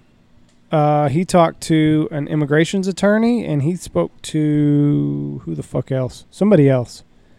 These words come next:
And they said it would be June of next year.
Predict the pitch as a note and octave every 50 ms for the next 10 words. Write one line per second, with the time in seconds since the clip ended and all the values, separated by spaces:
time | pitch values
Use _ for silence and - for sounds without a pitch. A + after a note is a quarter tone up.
0 | - - - - - - _ - - D3+ C#3+ D3+ E3 - - F3 D3+ D3 C#3+ C#3
1 | C3 C3+ B2 A#2 - D3 D3+ D#3 D#3 D3 C3 A#2+ C3+ C#3 C#3+ - - - C3+ C3
2 | C3 B2+